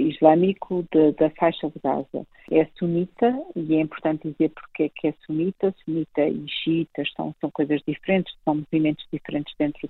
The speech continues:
do Islão. Ehm, nós aqui na, na, na Palestina é a maioria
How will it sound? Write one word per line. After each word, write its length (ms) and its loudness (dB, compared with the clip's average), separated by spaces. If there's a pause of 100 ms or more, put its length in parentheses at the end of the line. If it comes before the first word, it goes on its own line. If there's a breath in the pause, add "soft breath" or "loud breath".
do 60 -6
Islão. 400 -2 (680 loud breath)
Ehm, 520 6
nós 280 2
aqui 380 0
na, 480 0 (140)
na, 300 -6
na 160 0
Palestina 760 -2
é 100 -2
a 60 0
maioria 580 2